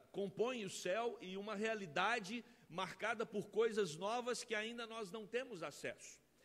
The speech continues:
Mas essa realidade do capítulo quatorze, ela está em contraste com o capítulo treze, o capítulo que nós estudamos no domingo passado.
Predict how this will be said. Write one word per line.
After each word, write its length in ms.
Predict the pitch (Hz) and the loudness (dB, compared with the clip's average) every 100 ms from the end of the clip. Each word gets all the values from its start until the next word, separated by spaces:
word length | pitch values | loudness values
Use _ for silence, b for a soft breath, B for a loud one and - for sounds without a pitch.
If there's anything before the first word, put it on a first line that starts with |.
| B B | B B
Mas 280 | - 156 165 | 2 2 4
essa 240 | 269 269 | 4 4
realidade 580 | 208 214 202 180 196 170 | 4 4 4 0 0 -2
do 80 | 180 | -4
capítulo 680 | 180 165 185 - 165 143 131 | -4 -4 -4 -4 -2 -4 -4
quatorze, 680 | - 143 165 220 208 135 117 | -4 -2 2 4 4 0 -4
ela 200 | 180 208 | -4 -2
está 200 | - 226 | -4 -4
em 120 | 240 | -4
contraste 720 | - 254 226 202 226 285 - | -4 -4 -4 -2 0 0 -2
com 120 | 208 220 | -10 -6
o 40 | |
capítulo 560 | 208 190 202 180 180 165 | -4 -4 -6 -8 -8 -6
treze, 500 | 156 151 127 107 - - b b b | -4 -2 -2 -6 -16 -20 b b b
o 80 | - | -6
capítulo 500 | 165 147 170 170 190 | -4 -2 -6 -10 -12
que 140 | 196 | -10
nós 280 | 190 190 175 | -4 -2 -2
estudamos 600 | 185 - 175 175 185 180 | -4 -8 -6 -6 -6 -8
no 80 | 170 | -8
domingo 320 | 190 190 185 | -8 -8 -6
passado. 480 | - 233 208 165 | -4 -2 0 0